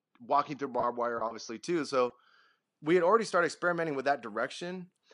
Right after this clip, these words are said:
And then when we went into Make Infest, we brought all those songs to Jay, and those were kinda like, Jay was like, "Okay, let's focus," you know, like, you know, "I really like Last Resort, and I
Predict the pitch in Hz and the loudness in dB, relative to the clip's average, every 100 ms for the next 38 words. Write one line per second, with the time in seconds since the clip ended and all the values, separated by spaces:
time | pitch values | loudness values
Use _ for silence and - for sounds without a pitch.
0 | _ - 131 135 143 147 143 135 135 131 | _ -6 -2 2 6 8 6 4 0 0
1 | 127 156 165 170 156 - 156 139 127 - | 0 2 2 -2 -4 -4 -2 -2 -4 -14
2 | _ _ - 131 160 - 139 120 - 120 | _ _ -6 0 0 0 -4 -4 2 4
3 | 120 - 113 120 123 143 170 147 127 120 | 2 0 -6 0 8 10 10 10 6 2
4 | 127 120 - 113 101 113 113 110 113 127 | 0 0 -4 -10 -2 0 2 0 0 0
5 | 139 147 - 143 143 123 117 107 - _ | 0 -6 -6 -4 0 2 2 0 -6 _
6 | _ _ _ _ _ _ - 143 156 151 | _ _ _ _ _ _ -4 2 2 4
7 | 143 135 - 147 156 139 135 - - 165 | 2 2 2 -2 0 0 0 -2 0 0
8 | 165 147 139 - - 139 127 120 113 - | 0 -4 -6 -10 -8 0 2 2 0 -2
9 | 131 113 104 - _ _ _ - 123 117 | -10 -6 -8 -10 _ _ _ -2 0 4
10 | 170 175 156 147 143 120 135 135 131 113 | 4 4 4 6 4 2 0 0 -4 -4
11 | 127 127 | -2 0